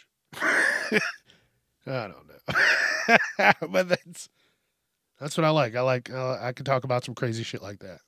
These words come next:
"Oh, it's not real." I know it's not real. I know people can't fly.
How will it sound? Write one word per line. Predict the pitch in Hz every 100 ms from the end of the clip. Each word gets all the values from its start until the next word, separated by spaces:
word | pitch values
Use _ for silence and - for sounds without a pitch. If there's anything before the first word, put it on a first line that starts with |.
| _ _ _ _ _ _ _ _ _ - -
"Oh, | 226 190
it's | 170 -
not | 190 - 170
real." | 175 190 113 -
I | 185
know | 185 165 185 233
it's | 196 156 165
not | 151 131
real. | 127 135 127 107 95 _ _ _ _ _ _ -
I |
know | 202 208 220
people | - 202 165
can't | - 160 131
fly. | 147 139 110 90